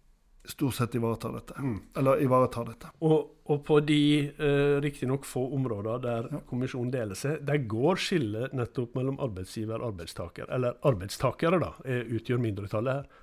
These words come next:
Speaker 1: Ja, altså, nå er det jo sånn at denne kommisjonen er regjeringsoppnevnt og ikke partssammensatt som
Speaker 2: Mm,
Speaker 1: sådan.
Speaker 2: mm.
Speaker 1: Men der sitter jo noen med tyngre arbeidstakerkompetanse enn andre, og noen med
Speaker 2: Ja.
Speaker 1: tyngre arbeidsgiverkompetanse
Speaker 2: Det gi-,
Speaker 1: enn
Speaker 2: det gir
Speaker 1: andre.
Speaker 2: vel i hvert fall et signal
Speaker 1: Og
Speaker 2: om hvor kampene vil
Speaker 1: grenselinjen
Speaker 2: stå.
Speaker 1: går vel langs
Speaker 2: Ja.
Speaker 1: de linjene du antyder.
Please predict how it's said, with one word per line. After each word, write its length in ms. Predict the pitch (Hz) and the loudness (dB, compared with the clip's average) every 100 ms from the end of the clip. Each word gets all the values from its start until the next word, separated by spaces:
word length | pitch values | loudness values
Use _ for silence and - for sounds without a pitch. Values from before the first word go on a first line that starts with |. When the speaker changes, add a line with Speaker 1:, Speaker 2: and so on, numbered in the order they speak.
| - - | -18 -8
Speaker 1:
Ja, 60 | 262 | -2
altså, 220 | 151 160 | 2 4
nå 160 | 170 | 4
er 40 | 160 | 6
det 60 | 147 | 6
jo 40 | |
sånn 340 | 131 131 123 - | 6 2 2 -4
at 200 | 135 - | -4 -2
denne 220 | 143 143 | 2 2
kommisjonen 520 | 147 135 123 131 123 120 | 2 2 4 4 2 2
er 320 | 123 120 120 - | 2 0 -2 -4
regjeringsoppnevnt 840 | 123 127 123 117 117 110 123 131 | 0 4 4 2 0 0 0 0
og 60 | - | -4
ikke 200 | - 127 | -4 -6
partssammensatt 800 | - 123 - - 113 110 - 110 | -2 -2 -2 -6 -4 -2 -4 -6
som 180 | - 120 | -2 0
Speaker 2:
Mm, 40 | 117 | 0
Speaker 1:
sådan. 440 | 110 - 117 127 | 2 0 0 -2
Speaker 2:
mm. 200 | 117 98 139 | -2 -4 0
Speaker 1:
Men 80 | |
der 100 | 131 | 0
sitter 360 | 123 165 - 127 | 2 0 0 0
jo 80 | 123 | 2
noen 280 | 127 147 139 | 2 2 0
med 120 | 127 | 0
tyngre 380 | - 135 123 123 131 120 127 117 - 113 - | 0 0 0 -2 -2 0 0 -2 -4 -6 -6
arbeidstakerkompetanse 920 | 120 110 - 139 113 110 120 107 - 127 139 | -10 -10 -2 -2 -2 0 0 0 -2 -4 0
enn 100 | 120 | 0
andre, 400 | 123 127 131 131 135 | 0 0 2 2 2
og 120 | 127 | 0
noen 240 | 123 123 | 2 4
med 120 | 120 | 4
Speaker 2:
Ja. 60 | 117 | 2
Speaker 1:
tyngre 260 | 131 120 123 | 2 2 2
arbeidsgiverkompetanse 1000 | 127 127 113 123 127 117 120 120 123 135 | 2 2 4 6 6 4 0 0 4 6
Speaker 2:
Det 80 | |
gi-, 140 | 147 127 | 8 8
Speaker 1:
enn 60 | |
Speaker 2:
det 100 | 143 | 8
gir 100 | 156 143 | 10 8
Speaker 1:
andre. 60 | |
Speaker 2:
vel 120 | 131 | 8
i 20 | 147 | 8
hvert 80 | 147 | 8
fall 140 | 143 | 6
et 120 | 139 | 6
signal 340 | - 151 131 107 | 6 6 6 6
Speaker 1:
Og 60 | |
Speaker 2:
om 60 | 143 | 6
hvor 80 | 139 | 8
kampene 0 | |
vil 280 | 143 147 160 | 10 10 10
Speaker 1:
grenselinjen 600 | 143 165 156 143 135 135 | 10 10 10 10 10 10
Speaker 2:
stå. 140 | 170 | 12
Speaker 1:
går 160 | 165 143 | 12 12
vel 120 | 131 | 10
langs 280 | 143 151 117 | 8 8 6
Speaker 2:
Ja. 60 | 101 | 6
Speaker 1:
de 120 | 139 | 6
linjene 460 | 135 135 139 127 | 6 4 4 4
du 80 | 131 131 | 6 6
antyder. 420 | 127 123 123 | 6 2 2